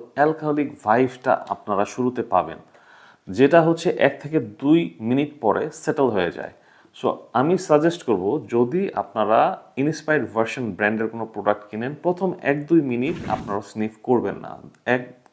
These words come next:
মিনিট, দুই মিনিট পরে যখন আপনারা স্নিফ করবেন, তখন আসলে আপনারা ভালো ফিল পাবেন। এই পারফিউমটার ফার্স্ট যে ব্লাস্টটা আমার নাকে আসছে, সেটাই একদম আমাকে কাবু করে দিয়েছে। কারণ হচ্ছে,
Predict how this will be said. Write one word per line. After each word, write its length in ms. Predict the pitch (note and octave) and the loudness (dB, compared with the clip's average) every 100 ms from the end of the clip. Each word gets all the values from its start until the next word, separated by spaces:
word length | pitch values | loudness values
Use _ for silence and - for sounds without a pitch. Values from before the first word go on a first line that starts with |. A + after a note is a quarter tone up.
| - | -6
মিনিট, 280 | A#2+ C3+ B2 | -2 -2 -2
দুই 140 | B2 | -2
মিনিট 300 | B2+ C3+ C3+ | 0 -2 -4
পরে 220 | D3 C3 A#2 | 0 0 0
যখন 160 | A#2+ | -4
আপনারা 200 | A2 B2 | -8 -8
স্নিফ 240 | A#2+ C3 C3 | -8 -8 -6
করবেন, 240 | A#2 A2+ F3 - _ | -2 -2 -2 -10 _
তখন 320 | C#3 C#3 E3+ | 4 6 4
আসলে 280 | C#3+ B2 B2 | 0 0 0
আপনারা 420 | A2 - F#2 - - _ _ - | 0 0 -2 -2 -4 _ _ -12
ভালো 520 | - A2 A#2+ A#2+ A#2+ - | 0 4 6 4 2 -6
ফিল 240 | A#2 F#2+ F2 | 0 0 0
পাবেন। 280 | E2+ D#2+ D2 C#2 _ _ - _ _ _ - | 0 0 -2 -14 _ _ -20 _ _ _ 8
এই 160 | F3 | 8
পারফিউমটার 640 | F3+ G3 F#3 G3 F#3 F#3+ F#3 | 8 6 4 -2 0 0 0
ফার্স্ট 760 | - - D#3 E3+ F#3+ - - _ _ _ _ | -4 -4 10 10 10 0 -14 _ _ _ _
যে 180 | - D#3+ | 4 4
ব্লাস্টটা 880 | D#3 - B2+ D#3 - - - - C3+ | 4 -2 8 8 8 2 -2 4 6
আমার 220 | A#2 A2 | 6 4
নাকে 320 | G#2+ G#2+ G2+ | 2 0 -2
আসছে, 320 | E2+ - C3 - _ _ _ - | -2 -4 -10 -10 _ _ _ -16
সেটাই 680 | - D3 D#3+ F3 C3 C3 - _ _ - | -2 0 6 8 8 4 -4 _ _ 0
একদম 580 | A#2 A2 G#2+ - B2 A2+ | 2 2 -4 0 2 4
আমাকে 500 | G2+ G2 - F#2 A1 _ _ _ _ | 4 2 0 -4 -4 _ _ _ _
কাবু 260 | - B2+ C3 | 8 8 8
করে 220 | B2 G2+ | 6 4
দিয়েছে। 440 | F2 - - - - _ _ | 4 -4 -6 -18 -20 _ _
কারণ 300 | G2+ A#2 B2+ | 6 8 6
হচ্ছে, 400 | A#2 A2 C#3 - | 0 -4 -6 -8